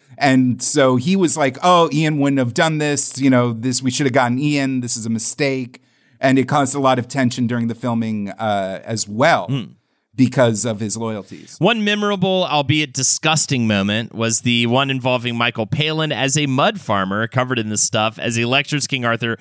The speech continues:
Speaker 2: on the superiority of anarcho-syndical-, uh, syndicalis-
Speaker 1: Anarcho-syndicalism. It's an
Speaker 2: <laughs>
Speaker 1: easy
Speaker 2: government
Speaker 1: word.
Speaker 2: to monarchy. Apparently, John Cleese mentioned his frustration several times to Terry Gilliam, uh, and Gilliam's rebuttal for that was this.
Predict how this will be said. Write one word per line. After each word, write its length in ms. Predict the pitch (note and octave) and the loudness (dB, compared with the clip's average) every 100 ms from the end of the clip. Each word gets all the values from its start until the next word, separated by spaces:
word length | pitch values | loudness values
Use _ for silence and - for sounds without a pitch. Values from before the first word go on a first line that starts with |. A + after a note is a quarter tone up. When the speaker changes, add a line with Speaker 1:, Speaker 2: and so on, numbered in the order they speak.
| - - | -10 -4
Speaker 2:
on 100 | C3 | -2
the 40 | C3 | 0
superiority 800 | - - F3+ E3 D#3+ D#3 D3+ C3+ | 0 0 0 0 0 0 -2 0
of 260 | C3+ B2+ | -2 -2
anarcho-syndical-, 1200 | A2 C3+ C#3+ - C#3 B2+ D3 C#3+ C3+ D3 C#3 C3+ G#2 | -4 -2 -2 0 0 2 0 -2 -2 -2 0 -2 -2
uh, 280 | C3 B2+ - - | -2 -2 -4 -4
syndicalis- 400 | - - G3 G3 | 0 2 4 4
Speaker 1:
Anarcho-syndicalism. 1080 | B3 F3+ C#4 - D#4 C4 - D3 A2 G#2 D3 - - B3+ | 2 0 0 2 0 -2 0 0 0 -2 0 0 0 0
It's 160 | - B3+ | 2 4
an 80 | |
Speaker 2:
<laughs> 100 | C4+ | 4
Speaker 1:
easy 120 | C#4+ C#4 | 4 2
Speaker 2:
government 380 | - C4+ G3+ G#2 | 2 2 2 -2
Speaker 1:
word. 60 | |
Speaker 2:
to 100 | D#3+ | -6
monarchy. 640 | D#3 F3 E3 C3 B2+ B2 _ _ - - - - | -2 0 0 -2 -4 -8 _ _ -18 -16 -14 -4
Apparently, 400 | C3+ F3 C4 B3+ | -2 0 0 0
John 240 | F#3+ G#3+ G3 | 0 -2 0
Cleese 260 | A3 F#3+ | 0 2
mentioned 320 | F#3+ G3+ G3+ G3 | 0 0 0 0
his 140 | E3+ | 0
frustration 600 | F3 E3 - F3 D#3 D3 | 0 0 0 -2 -2 -2
several 420 | - E3+ D#3+ D#3 | 2 2 0 -2
times 340 | D3 D3+ D3+ C#3 | 0 0 0 -2
to 80 | |
Terry 240 | C#3 D3 C#3+ | -2 0 0
Gilliam, 560 | C#3+ C#3 C#3 C3+ C3+ | 0 0 2 0 0
uh, 20 | C3+ | -4
and 1200 | A2+ B2 A#2+ A#2 A#2 A2+ A2+ B2 A#2+ A#2+ A#2+ A#2+ | 0 0 2 2 0 0 -2 0 0 0 -4 -6
Gilliam's 400 | B2 D#3 D#3 C3+ | -2 0 0 -2
rebuttal 380 | C3+ D3 D#3 D3 | -4 -2 0 -2
for 160 | - B2+ | -4 -2
that 200 | A#2+ A#2 | 0 0
was 200 | A#2 A2+ | -2 0
this. 400 | C3 A#2 - | 0 2 0